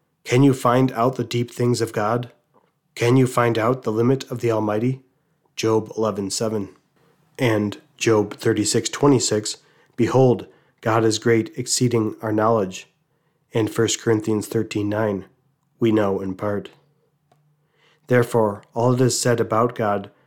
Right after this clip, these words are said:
though it cannot be investigated by reason, must not be immediately rejected as false, as the Manichaeans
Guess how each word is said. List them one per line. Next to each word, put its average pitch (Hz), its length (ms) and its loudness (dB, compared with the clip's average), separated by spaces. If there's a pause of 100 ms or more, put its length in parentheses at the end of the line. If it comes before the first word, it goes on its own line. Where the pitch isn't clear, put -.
(220)
though 120 120 4
it 113 80 2
cannot 113 280 0
be 113 100 0
investigated 107 680 -2
by 104 120 -2
reason, 110 480 -2 (420)
must - 180 -4
not 117 220 0
be 110 140 -2
immediately 110 420 -2
rejected 107 500 -4
as 104 140 -2
false, 117 440 -2 (300)
as 113 120 -8
the 113 80 -2
Manichaeans 113 800 0